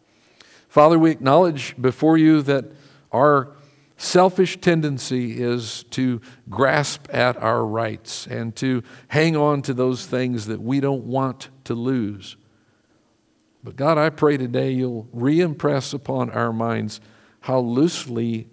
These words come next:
Jesus hung on to the very most wonderful of rights. How he did not consider equality with God something to be grasped,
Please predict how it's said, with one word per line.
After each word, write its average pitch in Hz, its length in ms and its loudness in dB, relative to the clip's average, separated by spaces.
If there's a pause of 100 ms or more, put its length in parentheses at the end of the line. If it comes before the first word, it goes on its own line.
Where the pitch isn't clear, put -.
(100)
Jesus 110 800 -6
hung 127 280 -2
on 117 380 -4
to 101 360 -6 (520)
the 101 120 -8
very 131 420 -2
most 117 560 -4 (380)
wonderful 110 640 -2
of 98 140 -12
rights. - 540 -10 (1000)
How 123 200 -4
he 143 140 2
did 151 160 2
not 220 220 -2
consider 139 520 -2
equality 135 680 -4
with 123 240 -6
God 127 360 0
something 165 480 -6
to 135 80 -6
be 123 260 -6 (300)
grasped, 117 800 -4